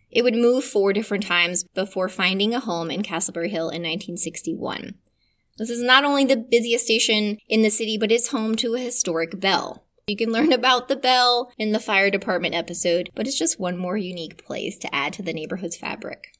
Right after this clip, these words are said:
Castleberry Hill is unique in the fact that it changed from residential to commercial in its early history, and then around the time of the Olympics, it becomes home,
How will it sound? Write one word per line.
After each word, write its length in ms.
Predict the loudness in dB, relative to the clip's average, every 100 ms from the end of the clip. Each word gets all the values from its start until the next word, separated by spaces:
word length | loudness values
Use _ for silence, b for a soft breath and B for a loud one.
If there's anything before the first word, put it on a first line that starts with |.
| _ _ _ _ _ _
Castleberry 460 | 0 2 2 2 4
Hill 240 | 4 2 4
is 300 | 4 6 2
unique 420 | 2 0 -2 0
in 120 | 0
the 100 | 0
fact 260 | 4 4 4
that 120 | 0
it 80 | 0
changed 340 | 0 0 -2
from 180 | -2 2
residential 760 | 2 4 2 2 2 2 2 0
to 160 | -2
commercial 540 | -2 -2 -2 0 0 0
in 120 | -2
its 160 | -4 -4
early 340 | -4 -2 0
history, 680 | -2 -2 -2 0 0 -2 -4
and 160 | 0 2
then 100 | 2
around 220 | 2 0
the 80 | 0
time 240 | -2 -2
of 80 | 0
the 120 | 0
Olympics, 560 | 0 0 2 2 4 2 2
it 160 | -2
becomes 600 | -4 -6 -6 -4 -2 -2
home, 440 | -2 -8 -8 -10